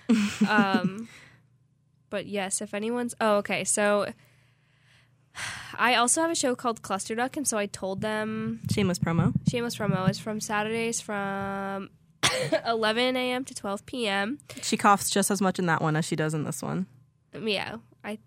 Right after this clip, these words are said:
Speaker 2: I might burp more in that one than this one, but who knows?
Speaker 1: <laughs>
Speaker 2: Um,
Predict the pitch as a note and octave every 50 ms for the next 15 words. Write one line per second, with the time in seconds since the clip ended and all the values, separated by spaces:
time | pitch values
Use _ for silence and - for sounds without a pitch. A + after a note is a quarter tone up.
0 | - - G3 G#3 G3+ G3+ G#3 A3 A3 A3 - - G3 G3 G3 - - G3 F#3 F#3
1 | F3+ F#3 F3+ C4 - - - - G3 G#3 G#3+ G#3+ G#3+ G#3+ A3 A3+ - - A#3+ A#3
2 | A#3+ A#3+ A#3+ A#3+ A3 - F#2+ - - - - - - G#3 F#3+ - - A#3 - -
3 | F#3 D#3+ E3+ E3+ - - - - - F#3+ G#3 G#3 G3 F#3+ - - -